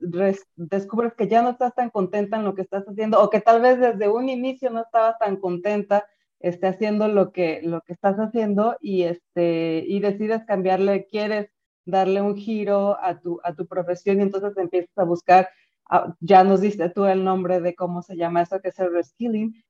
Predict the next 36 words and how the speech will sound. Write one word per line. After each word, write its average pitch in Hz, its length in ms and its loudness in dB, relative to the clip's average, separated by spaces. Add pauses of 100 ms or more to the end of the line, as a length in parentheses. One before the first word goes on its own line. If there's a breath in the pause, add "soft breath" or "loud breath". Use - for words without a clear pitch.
y 190 160 0
bueno, 190 260 6
sí, 214 260 2
ya 202 180 8
se 214 120 -4
empieza 202 440 0
a 190 60 -2
ver, 180 260 -2 (380)
este, 190 680 4
lo 202 160 8
cual 226 120 8
me 262 120 4
parece 240 400 4
muy 247 300 -2
bueno 240 380 -2
porque 220 260 -6
eso 240 180 -4
rompe 233 340 -2
totalmente 226 680 -4
con 226 220 -4
el 180 140 0
dicho 196 220 -4
este 226 220 -10
que 220 80 -2
decíamos, 202 500 0
¿no? 190 200 -2
De 208 200 -2
que 202 100 -4
más 190 200 -2
vale 202 220 0
malo 208 640 0
conocido 196 500 -6
que 202 80 -4
bueno 190 300 -2 (140)
por 196 240 0
conocer, 185 500 -2